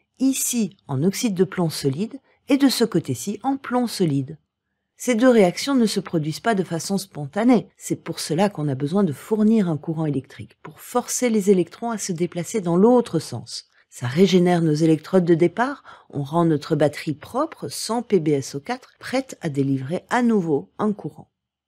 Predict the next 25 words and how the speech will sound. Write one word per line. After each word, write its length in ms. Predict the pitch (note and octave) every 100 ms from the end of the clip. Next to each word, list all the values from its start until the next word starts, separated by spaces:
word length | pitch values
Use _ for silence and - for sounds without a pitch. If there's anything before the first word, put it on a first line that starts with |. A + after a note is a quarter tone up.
| -
Le 100 | G#3+
fait 200 | D#4 E4
que 100 | A#3
le 100 | G#3
P 140 | G#3
B 100 | F#3+
S 240 | F#3+ E3 F#3+
O 20 |
quatre 240 | G#3 F#3+
soit 220 | - D#3 C3+
un 100 | B2+
solide 520 | - G#3+ A3 C#4 C4
déposé 420 | D#3 D#3+ D#3+ D3
sur 180 | D3 D3
les 200 | C#3+ D3
électrodes 600 | G3+ F#3+ - C4 C#4 F#3 -
permet 260 | A#3+ C4
ce 160 | - A3+
fonctionnement 640 | A3 G3+ - F#3+ F#3+ G#3+ -
à 100 | F3
l'envers 360 | F3 F#3 G3+ -
immédiat, 480 | A#3+ A3+ E3 C#3+ -
sans 280 | - A3 G#3+
manipulation 640 | G3 F#3+ F#3+ F3+ E3 G3+
supplémentaire. 840 | G3 F3 - D#3 C#3 - F#2 _